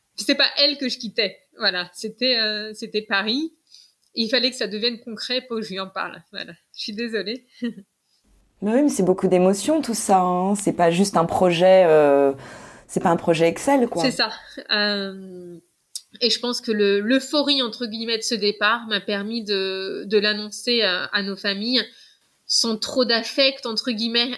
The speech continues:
Speaker 1: Et du coup, on l'a annoncé en leur disant, « Voilà, il faut qu'on déménage début août. »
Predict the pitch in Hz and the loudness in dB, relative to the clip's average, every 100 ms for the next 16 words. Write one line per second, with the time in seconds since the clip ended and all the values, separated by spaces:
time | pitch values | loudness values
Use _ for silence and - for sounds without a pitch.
0 | - _ 208 202 208 208 - 254 302 294 | -14 _ -4 -2 -4 -8 -6 -2 -2 -2
1 | 202 190 180 175 175 - 247 269 233 - | -2 0 -2 -4 -8 -2 -2 -2 -8 -10
2 | 190 190 180 185 220 254 190 226 262 - | -4 -2 -2 -6 -8 -4 -2 0 -2 -6
3 | 214 202 190 185 190 202 208 220 190 226 | -10 -8 -8 -6 -4 -6 -4 -8 -4 0
4 | 330 | 0